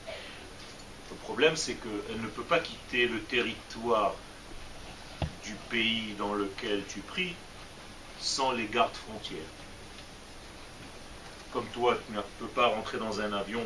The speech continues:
pour monter en Israël sans passer par la douane. Eh bien, même tes tfilotes, quand tu es en France, en Amérique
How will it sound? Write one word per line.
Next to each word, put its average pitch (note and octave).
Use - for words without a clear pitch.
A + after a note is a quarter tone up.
pour G2+
monter G#2+
en G#2
Israël G#2
sans -
passer G#2
par G#2+
la G#2
douane. F#2+
Eh -
bien, A2+
même D3+
tes C#3
tfilotes, B2
quand A#2
tu A2+
es A2
en G2
France, -
en A#2
Amérique A#2